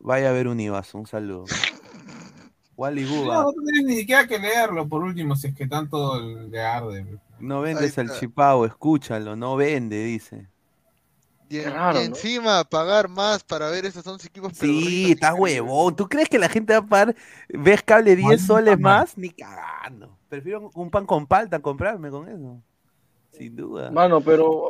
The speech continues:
Speaker 4: juntemos todas las hinchadas, hay que sacarnos la mierda, pe, ya, tanta huevada, ¿sí o no?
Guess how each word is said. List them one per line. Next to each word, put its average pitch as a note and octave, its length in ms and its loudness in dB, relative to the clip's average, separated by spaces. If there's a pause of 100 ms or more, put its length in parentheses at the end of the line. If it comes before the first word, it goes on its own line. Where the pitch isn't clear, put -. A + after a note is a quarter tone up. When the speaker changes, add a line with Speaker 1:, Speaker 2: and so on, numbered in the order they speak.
Speaker 4:
juntemos G3+ 440 0
todas A3 160 2
las G#3+ 160 0
hinchadas, G3+ 420 -2
hay G3+ 60 -4
que G#3 100 -8
sacarnos G3+ 420 -10
la D3 120 -8
mierda, F3 420 -12
pe, G3+ 200 -18
ya, E3 320 -16
tanta F#3 260 -20
huevada, D3 440 -8
¿sí - 120 -20
o - 20 -18
no? - 200 -20